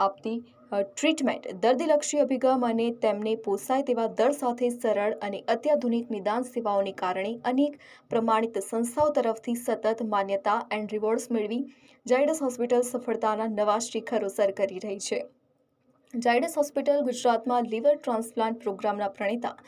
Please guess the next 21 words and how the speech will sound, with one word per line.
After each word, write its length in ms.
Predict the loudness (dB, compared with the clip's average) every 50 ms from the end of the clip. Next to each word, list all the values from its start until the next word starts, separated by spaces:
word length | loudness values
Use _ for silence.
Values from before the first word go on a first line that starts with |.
| -20 -20 -20 -20 -8 0
ડોક્ટર 440 | 0 2 2 4 4 4 4 4 4 2
આનંદ 360 | 4 4 4 4 2 2 2
ખખ્ખરના 580 | 0 -2 -2 -6 -6 -4 -4 -2 0 0 0 2
નેતૃત્વ 440 | 0 0 0 0 -2 -2 0 0 0
હેઠળ 440 | 0 0 -2 -2 -2 0 0 0
માત્ર 320 | 0 -2 -4 -4 0 -2 -2
ત્રણ 260 | 0 0 0 0 2
વર્ષમાં 420 | 2 2 0 0 -2 -2 -2 0
બસો 280 | 0 -2 -2 -2 -4 -4
ત્રીસથી 460 | -4 -4 -6 -4 -4 -6 -4 -4 -4
પણ 200 | 0 2 2 2
વધુ 400 | 2 -2 -2 -2 -4 -4 -4 -6 -12 -20 -20 _ _ -4
લિવર 260 | -2 2 2 2 0
ટ્રાન્સપ્લાન્ટની 720 | 2 0 0 0 0 -2 -4 -4 -4 -4 -4 -4 -2 -2 -2
નોંધપાત્ર 640 | 0 0 -2 -2 0 0 0 0 2 2 0 0
સિદ્ધિની 420 | 0 0 -4 -6 -4 -4 -4 -4 -4
સાથે 560 | -4 -4 -4 -4 -2 2 2 2 2 2 -4 -14 -20 _ -20 -20 -18 -8 -2
આખા 260 | -2 -2 0 0 -2
પશ્ચિમ 440 | 0 2 2 2 2 0 2 2 2
ભારતમાં 460 | 2 2 0 -2 -2 0 0 0 0
લિવર 260 | 0 -2 0 2 2